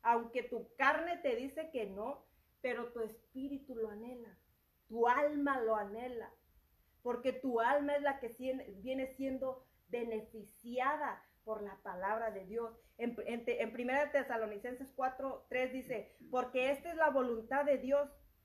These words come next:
vuestra santificación". La voluntad de Dios es vuestra santificación de nosotros. Es decir, que os abstengáis de inmoralidad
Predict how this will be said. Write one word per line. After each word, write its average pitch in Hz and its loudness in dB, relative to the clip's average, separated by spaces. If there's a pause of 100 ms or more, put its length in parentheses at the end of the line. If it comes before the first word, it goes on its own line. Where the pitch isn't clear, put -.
(140)
vuestra 240 -2
santificación". 226 -8 (600)
La 277 8
voluntad 262 4
de 311 -6
Dios 285 2 (280)
es 269 2 (220)
vuestra 269 4
santificación 233 -6
de 294 -2
nosotros. 247 -10 (600)
Es 277 8
decir, 330 -4 (300)
que 285 8
os 262 2
abstengáis 240 2 (200)
de 226 -2
inmoralidad 247 0